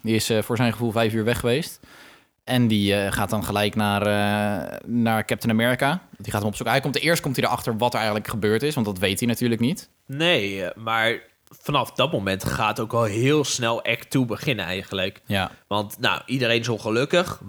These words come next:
Speaker 2: Wat gaan we eraan doen? En dan gaan ze eigenlijk al vrij snel naar Iron Man van,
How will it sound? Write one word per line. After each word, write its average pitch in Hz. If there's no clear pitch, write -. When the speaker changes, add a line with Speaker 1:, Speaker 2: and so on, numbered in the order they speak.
Speaker 2:
Wat 135
gaan 131
we 127
eraan 104
doen? 156
En 117
dan 117
gaan 120
ze 113
eigenlijk 113
al 104
vrij 117
snel 160
naar 151
Iron 156
Man 147
van, 139